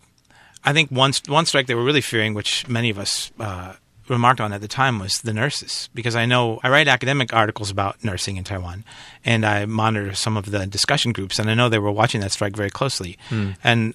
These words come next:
Speaker 1: uh, nurses are probably the most, uh, maltreated set of female workers on the island. They, the horror stories I hear from my nursing students and from my friends in nursing and from the people I write papers with are just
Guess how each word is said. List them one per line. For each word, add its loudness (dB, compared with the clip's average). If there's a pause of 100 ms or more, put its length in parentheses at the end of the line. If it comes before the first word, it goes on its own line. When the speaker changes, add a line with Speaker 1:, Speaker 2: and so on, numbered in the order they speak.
Speaker 1:
uh, 8
nurses 4
are -2
probably -2
the -2
most, -2 (140)
uh, -6 (220)
maltreated 4
set 2
of -4
female -2
workers -2
on -4
the -6
island. -2
They, -10 (360)
the 4
horror 8
stories 2
I -2
hear -2
from -4
my -4
nursing -4
students -6
and -10
from -8
my -8
friends -4
in -6
nursing -10
and -14 (260)
from -4
the -4
people 0
I -2
write -2
papers 0
with -12
are -8
just -10